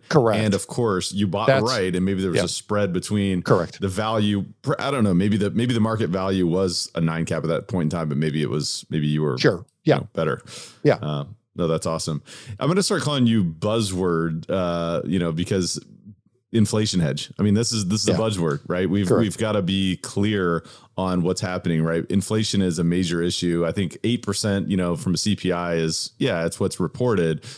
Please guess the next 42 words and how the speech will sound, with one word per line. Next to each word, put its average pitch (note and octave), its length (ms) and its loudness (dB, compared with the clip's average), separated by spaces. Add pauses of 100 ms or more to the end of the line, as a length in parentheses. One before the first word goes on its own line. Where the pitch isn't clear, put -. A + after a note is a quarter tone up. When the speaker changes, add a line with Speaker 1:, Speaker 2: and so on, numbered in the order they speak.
(140)
Speaker 1:
Yeah. A2 100 2
Speaker 2:
My, A2+ 180 -2
my A2 160 0
sense A2 300 0
is F2+ 240 -2
we're F#2 100 -2
talking F#2 260 -2
about E2 440 -2
at D2+ 160 -2
least G#2+ 800 0
ten, F#2+ 480 2
twelve, F2 600 -2 (360)
you F2 100 -2
know, F2 80 0
somewhere A2 300 2
in F2 60 4
that F2 180 -2
ballpark, E2+ 360 -2
maybe F2+ 200 2
even D2+ 240 0
more G2 180 2
than D#2 140 -2
that. D2 260 -4 (380)
Uh, F#2 180 -2
but F#2+ 320 -2
talk C#3 180 -2
about A#2+ 240 0
inflation G2+ 500 0
hedge F2 180 -2
and F2 160 0
why F2 500 -2
real F#2 260 0
estate F2 200 -2
has D#2+ 200 -2
been E2 220 -2
effective E2+ 560 -2
in E2+ 160 0
that D#2 200 -4
capacity D#2+ 400 -4
for C#2+ 120 -8
you. C#2 180 -2 (920)
Speaker 1:
Yeah, B2+ 240 4